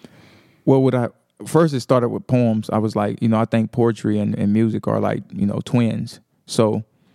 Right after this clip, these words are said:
as I, as I started transition, I was really kinda, like, writing. Like I said, my first earlier rap, my first earlier even poems was, like, really, really sad and in ag seg. By this time I'm in ag seg acting up.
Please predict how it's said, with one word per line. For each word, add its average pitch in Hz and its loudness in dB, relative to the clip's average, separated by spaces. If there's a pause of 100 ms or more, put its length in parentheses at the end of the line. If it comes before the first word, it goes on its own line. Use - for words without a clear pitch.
(1200)
as 117 2
I, 110 2
as 104 -2
I 113 2
started 113 2
transition, 113 0
I 107 2
was 110 0
really 113 0
kinda, 107 -2
like, 104 -2
writing. 110 0
Like 117 0
I 113 2
said, 113 0
my 101 -2
first 117 0
earlier 113 2
rap, 110 0
my 113 2
first 123 0
earlier 110 2
even 113 0
poems 117 2
was, 107 -6
like, 101 -2
really, 120 2
really 117 2
sad 113 0
and 110 -2
in 117 2
ag 110 0
seg. 110 0
By 110 2
this 110 -4
time 110 2
I'm 107 2
in 104 0
ag 104 -2
seg 107 -2
acting 104 0
up. 104 -2